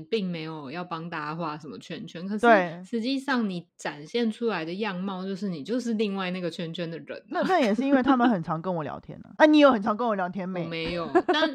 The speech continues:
Speaker 1: 我那个时候比较常会碰在一起聊天的人又是另外一群人。
Speaker 2: 哦，啊，所以嘛，我就觉得没有什么圈圈啊，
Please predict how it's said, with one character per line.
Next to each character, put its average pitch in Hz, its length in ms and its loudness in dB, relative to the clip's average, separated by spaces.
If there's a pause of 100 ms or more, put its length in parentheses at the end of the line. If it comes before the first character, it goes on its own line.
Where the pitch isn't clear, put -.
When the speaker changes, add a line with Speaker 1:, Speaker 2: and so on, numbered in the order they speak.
(160)
Speaker 1:
我 190 160 -4
那 214 100 -2
个 254 140 2
时 202 180 -6
候 196 160 -4
比 175 120 -6
较 160 120 -4
常 160 440 -10
会 240 180 0
碰 202 260 -4
在 180 200 -2
一 180 40 -2
起 175 180 -10
聊 131 180 -10
天 160 200 -10
的 151 80 -10
人 139 160 -12
又 156 140 -8
是 165 140 -12
另 151 200 -12
外 139 140 -14
一 - 20 -14
群 - 220 -18 (100)
人。 - 80 -20 (180)
Speaker 2:
哦， 175 760 2
啊， 508 120 2
所 359 220 2
以 349 80 0
嘛， 220 200 2
我 202 80 2
就 339 100 0
觉 226 240 2
得 226 80 -6 (180)
没 220 120 -4
有 247 100 0
什 220 100 -8
么 156 140 -12
圈 180 240 -10
圈 196 240 -8
啊， 165 320 -6